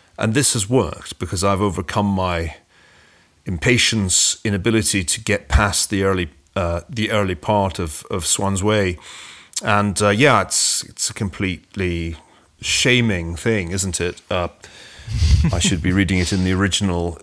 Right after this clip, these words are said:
uh, in my book-lined study, uh, while smoking a pipe.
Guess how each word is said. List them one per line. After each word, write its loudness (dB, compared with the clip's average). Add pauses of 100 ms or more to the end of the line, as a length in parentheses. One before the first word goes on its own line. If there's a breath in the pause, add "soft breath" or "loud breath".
uh, 0 (160)
in -4
my 0 (240)
book-lined -2
study, 0 (400)
uh, -4
while 0
smoking -2
a -4
pipe. -2